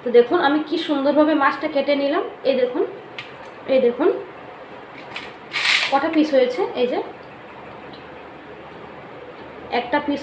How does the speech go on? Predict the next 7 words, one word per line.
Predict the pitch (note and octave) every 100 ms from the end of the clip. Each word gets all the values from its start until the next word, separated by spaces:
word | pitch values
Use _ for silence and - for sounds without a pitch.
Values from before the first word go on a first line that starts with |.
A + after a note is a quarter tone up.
| C#4+
হয়েছে, | C#4+ - G4+ - - - - - - - - - A#3
দুটো | C4 E4+ D#4+
পিস | C#4 -
হয়েছে, | C4 A3+ - F#4 - - - - - -
তিনটে | D4+ D4+ D4 C4
পিস | B3 A#3+
হয়েছে | A3+ A3 E4+